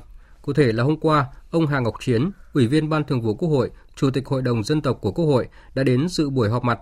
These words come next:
và trao tặng quà cho Hội Đoàn kết Sư sãi yêu nước tỉnh Sóc Trăng. Trước đó, đoàn công tác Hội đồng Dân tộc của Quốc hội cũng đã đến thăm và chúc Tết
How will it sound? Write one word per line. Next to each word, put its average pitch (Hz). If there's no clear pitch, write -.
và 117
trao 160
tặng 117
quà 107
cho 156
Hội 143
Đoàn 110
kết 180
Sư 151
sãi 131
yêu 143
nước 160
tỉnh 104
Sóc 139
Trăng. 127
Trước 185
đó, 135
đoàn 147
công 139
tác 196
Hội 135
đồng 117
Dân 147
tộc 131
của 101
Quốc 170
hội 147
cũng 151
đã 151
đến 139
thăm 165
và 117
chúc 170
Tết 196